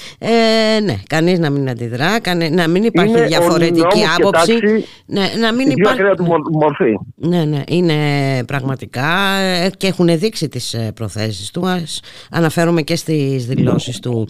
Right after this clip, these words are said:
Speaker 1: Κυριάκου Μητσοτάκη, ε, για την αναθεώρηση του συντάγματος και την άποψή του για τη δημόσια εκπαίδευση. Πραγματικά, <laughs> δεν ξέρω, ε, είναι πολύ τρομακτικά όλα αυτά.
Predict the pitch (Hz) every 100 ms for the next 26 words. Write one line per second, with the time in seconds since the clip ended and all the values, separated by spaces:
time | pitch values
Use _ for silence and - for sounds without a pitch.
0 | - - - - - - 160 160 160 156
1 | 135 127 143 135 127 165 202 214 92 139
2 | 139 127 127 120 120 123 135 123 135 127
3 | 127 117 117 69 57 73 135 131 147 143
4 | 135 120 127 104 113 110 120 185 - 135
5 | 135 131 123 - 135 120 123 110 123 117
6 | 117 120 - 107 92 73 55 - 110 -
7 | 113 107 110 - 175 - - - - -
8 | 196 185 190 180 - 220 240 247 247 202
9 | 196 - - - 143 185 143 147 143 139
10 | 196 - - - - 180 170 170 175 170
11 | 123 147 220 214 196 196 185 147 127 -
12 | - 104 101 - 98 113 113 104 92 71
13 | 62 50 50 50 - 113 - 95